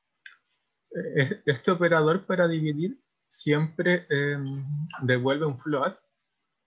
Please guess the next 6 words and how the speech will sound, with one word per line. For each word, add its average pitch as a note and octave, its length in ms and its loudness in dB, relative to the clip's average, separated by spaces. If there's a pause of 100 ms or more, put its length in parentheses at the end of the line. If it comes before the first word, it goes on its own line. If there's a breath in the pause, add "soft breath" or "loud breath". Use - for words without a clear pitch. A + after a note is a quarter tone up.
(540)
Entonces, C3+ 540 -4
como C#3 260 -2
para B2+ 200 2
la B2 160 0
división B2 500 -2
normal, C3+ 460 -2